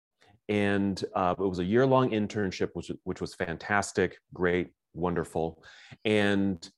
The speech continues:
the plan was to go back to California. And I didn't. I ended up staying in Salt Lake City. And that's where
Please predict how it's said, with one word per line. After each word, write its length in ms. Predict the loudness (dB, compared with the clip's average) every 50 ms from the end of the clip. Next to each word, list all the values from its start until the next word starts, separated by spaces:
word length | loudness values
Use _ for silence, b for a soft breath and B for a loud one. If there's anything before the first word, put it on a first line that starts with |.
| _ _ _ _ _ _ _ _ _ _
the 140 | 0 2 2
plan 440 | 0 0 -6 -2 0 2 4 4 6
was 140 | 4 4 4
to 100 | 4 4
go 120 | 4 4
back 460 | 4 4 2 2 4 2 0 -4 -12 -14
to 100 | -14 -10
California. 640 | -6 -4 -4 -4 -4 -4 -4 -4 -2 -2 -4 -6 -10 _ _ _ _ _ _ _ _ _ _ b b b b b b _ -4
And 580 | -2 0 2 2 2 2 2 2 0 0 -2 -6 -10 _ _ _ _ -2
I 80 | 0 0
didn't. 460 | 2 4 4 4 2 0 -4 -8 -14 _ _ -2
I 60 | -2
ended 160 | 0 0 0
up 80 | -2 -2
staying 400 | -4 0 0 2 2 2 2 2
in 80 | 0
Salt 320 | -2 -2 0 2 2 2 2
Lake 220 | 2 0 0 0
City. 400 | 0 2 2 2 2 0 -4 -8 -14 B B B B B -4
And 140 | -2 0 2
that's 300 | 2 2 0 -2 -2 2
where 400 | 6 8 10 10 10 8 6 4